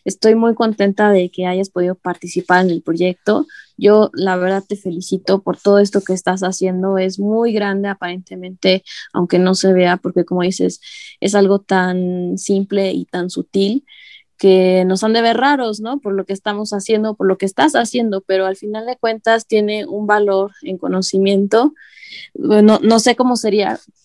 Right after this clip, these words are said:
A mí me gustaría que me platicaras tu experiencia a nivel profesional, cómo te has sentido, ¿no? Sabemos que ya la mujer ahorita está ocupando puestos que dices, "Guau", ¿no?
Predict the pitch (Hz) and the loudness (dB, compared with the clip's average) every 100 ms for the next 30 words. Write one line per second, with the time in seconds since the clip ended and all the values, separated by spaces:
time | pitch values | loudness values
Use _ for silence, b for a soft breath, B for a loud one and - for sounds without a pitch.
0 | - - 214 226 247 226 220 214 220 196 | -12 -4 -2 0 -2 0 0 0 -6 -8
1 | 185 294 202 208 214 196 - 190 196 220 | -12 0 4 4 0 -4 0 0 2 0
2 | 190 185 190 208 196 185 185 180 190 - | 0 0 -2 -4 -4 -6 -4 -2 -2 0
3 | 220 214 220 214 202 196 208 208 190 185 | -2 0 -2 -2 -4 -6 -4 -2 -2 -4
4 | 202 _ _ 185 185 202 233 202 208 220 | -10 _ _ -6 -4 -4 0 2 2 0
5 | 214 202 202 196 175 - 185 190 B B | 0 2 2 0 -6 -4 -4 -4 B B
6 | B _ 190 202 208 208 208 196 - - | B _ -2 -2 -2 -2 0 0 -2 -10
7 | - 190 190 196 196 196 - 190 - 180 | -8 -8 -6 -8 -4 -6 -2 -4 -4 -4
8 | 175 214 202 180 175 294 | 2 4 4 2 -2 -4